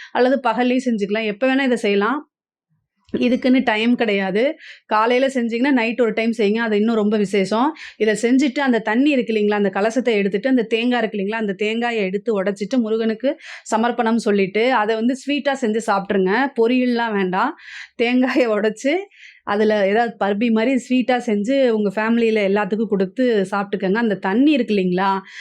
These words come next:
அதுல வந்து வீட்ல எத்தனை பேர் இருக்கீங்களோ அத்தனை பேருக்கும் வந்து என்னன்னா, தண்ணி குளிக்கும் போது அந்த தண்ணியை கொஞ்சம் கலந்துக்கோங்க. அதுக்கப்புறம் நீங்க வந்து தொழில் உங்களுக்கு நஷ்டமாகுது அப்படின்னா, இந்த இது தண்ணி எடுத்துட்டு போய் வியாபார ஸ்தலத்துல நீங்க என்னன்னா தெளிச்சு விடலாம். உங்க வீட்ல இருக்கக்கூடிய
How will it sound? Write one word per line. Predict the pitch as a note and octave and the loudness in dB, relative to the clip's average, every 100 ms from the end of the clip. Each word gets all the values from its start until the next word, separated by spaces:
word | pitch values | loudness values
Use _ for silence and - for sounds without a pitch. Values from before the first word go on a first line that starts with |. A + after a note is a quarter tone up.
| - | -8
அதுல | - G#3+ G#3+ | -2 0 2
வந்து | A#3+ A#3 | 2 2
வீட்ல | C#4+ C4+ C#4 | 0 0 0
எத்தனை | G#3+ - B3+ | 0 0 0
பேர் | G#3+ A#3+ | 0 0
இருக்கீங்களோ | A#3+ G3 F#3+ A3 A3+ | 0 -4 -2 0 0
அத்தனை | F#3 - A3 | -2 0 0
பேருக்கும் | G3+ G#3+ A3 A#3 | 0 0 0 0
வந்து | G3+ G3 G#3+ | 2 2 2
என்னன்னா, | G3 F#3 G#3 B3 | 2 2 0 0
தண்ணி | A3 A#3 C4 | 0 2 2
குளிக்கும் | B3+ B3 C4+ A#3 | 2 0 2 2
போது | G#3 | 2
அந்த | A#3+ G3+ | 2 0
தண்ணியை | F#3+ F#3+ A3 | 0 -2 0
கொஞ்சம் | G#3 F#3+ - | -2 -2 -2
கலந்துக்கோங்க. | F3+ G3 G3+ G3 F3 F#3+ C4+ - - - - | 0 0 0 0 0 0 -2 -6 -16 -16 -6
அதுக்கப்புறம் | F#3 G3+ A3+ A3 C4+ B3+ | -2 -2 0 -2 2 2
நீங்க | A3+ G3+ | 2 2
வந்து | G#3+ A#3 | 0 0
தொழில் | A#3+ C4 D4 | 0 2 2
உங்களுக்கு | C4 A3+ G#3 | 2 0 0
நஷ்டமாகுது | G3+ F#3 B3+ A#3+ A3+ G3+ A3 | -2 -2 0 0 0 0 0
அப்படின்னா, | F#3+ F#3+ F#3+ A#3 | 0 0 0 2
இந்த | B3+ A3 G3+ | 2 2 0
இது | G#3+ B3 | 0 -2
தண்ணி | G#3 A3 | 0 0
எடுத்துட்டு | A#3 F#3+ F3+ F3+ | 0 -2 -2 -2
போய் | A3+ | -2
வியாபார | G3 G#3 A#3 B3+ B3+ | 0 0 2 0 -2
ஸ்தலத்துல | - F#3+ G3+ A3 A#3+ B3+ - - - | -4 -6 -2 -2 -2 -6 -16 -16 -2
நீங்க | G#3 | 0
என்னன்னா | G3+ G#3+ A#3+ | 2 2 0
தெளிச்சு | - A3 A3+ | 0 0 0
விடலாம். | G#3 G3+ B3+ | 0 0 0
உங்க | A#3 G3+ | 0 0
வீட்ல | G3+ C4+ C4 B3+ | 0 0 0 0
இருக்கக்கூடிய | A3 G#3 G#3 G#3 | 0 -2 0 0